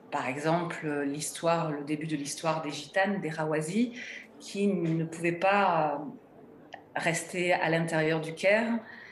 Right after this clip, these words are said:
qui étaient toujours rejetées aux portes du Caire et qui ne pouvaient rentrer au Caire que pour, que pour faire leurs prestations, danser, euh, et, euh,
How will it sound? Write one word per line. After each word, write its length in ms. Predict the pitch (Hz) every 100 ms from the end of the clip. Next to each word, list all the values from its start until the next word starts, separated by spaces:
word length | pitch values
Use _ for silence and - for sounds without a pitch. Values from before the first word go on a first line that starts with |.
| -
qui 120 | -
étaient 180 | 165 160
toujours 440 | - 190 190 196 143
rejetées 440 | 185 180 170 175
aux 80 | 160
portes 280 | 165 - 160
du 140 | 151
Caire 380 | - 175 208 208
et 80 | -
qui 120 | 165
ne 60 |
pouvaient 240 | 147 - 165
rentrer 360 | 160 156 -
au 60 | 156
Caire 420 | 156 196 196 -
que 160 | - 185
pour, 600 | - - 180 165 139 147 165
que 60 |
pour 140 | 160 -
faire 200 | 185 160
leurs 160 | 156
prestations, 580 | - 160 - 156 - 160
danser, 680 | 160 147 - 165 170 170 151
euh, 240 | 135 -
et, 200 | 143
euh, 20 | 139